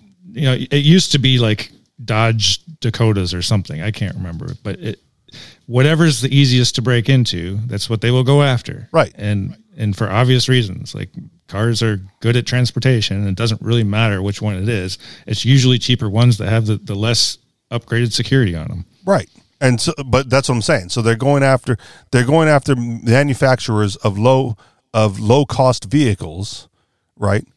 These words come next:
Speaker 2: And then if they get away with the suit and force the manufacturers to put more technology into the vehicle, right,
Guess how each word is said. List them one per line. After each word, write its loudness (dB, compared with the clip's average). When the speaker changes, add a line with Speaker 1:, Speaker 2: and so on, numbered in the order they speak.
Speaker 2:
And 4
then 4
if 0
they 2
get 2
away 4
with 2
the 0
suit 0
and 0
force 2
the 0
manufacturers 2
to 2
put 0
more 2
technology 2
into -2
the -2
vehicle, -4
right, 0